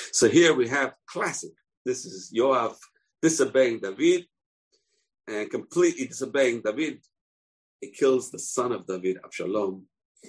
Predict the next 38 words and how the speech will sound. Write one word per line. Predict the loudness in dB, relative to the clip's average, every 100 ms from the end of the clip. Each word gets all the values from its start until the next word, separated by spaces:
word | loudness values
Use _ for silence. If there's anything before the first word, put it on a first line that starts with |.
| -20 _ _ _
And | -2 0 0 0
what | 0
happens | 0 0 2
is | 2 4
David | 2 2 0
is | -2
in | -8
tremendous | -8 0 0 0 -4
mourning. | 4 8 10 8 6 _ _ _ _ _ _ _ _ _ _ _ _ _ _
And, | -14 -10 -8 -6 -8 -8 -6
uh, | -4 -4 -2 -4
the | -6
people | -10 -12 -10
see | -10 -6
David | -4 -4 -6
mourning, | -2 -2 -2
even | -4 -4
though | -2
they | -2
won | -2 -2
the | 0
war | 4 4 4
and | 0
they, | -6 -10
they | -16 -8
beat | -6 -6
Avshalom, | -10 -8 -6 -4 -6 -8 -10
who | -10
was | -6
fighting | -2 0 -2
against | -4 -10 -14
David. | -16 -8 -6
He | -4
wanted | -4 -6
to | -12
kill | 0 4
his | 4 0
father. | -6 -6 -6